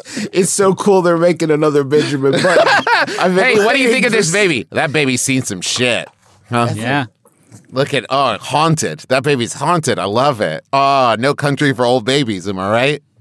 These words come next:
Speaker 3: Uh, put yourself in their shoes. Yeah, that's not fun.
Speaker 2: No, I don't wanna do that.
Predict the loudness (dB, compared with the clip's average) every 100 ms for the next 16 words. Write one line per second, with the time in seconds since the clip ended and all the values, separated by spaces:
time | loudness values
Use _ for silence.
0 | -20 -20 _ -20 -20 -20 -20 -20 _ 0
1 | 2 4 0 -4 -4 -2 -2 -2 2 2
2 | 2 0 -4 -4 -10 -12 -4 0 0 -2
3 | -10 -12 -12 -6 -4 -2 -2 -4 -4 -6
4 | -4 -4 -4 -8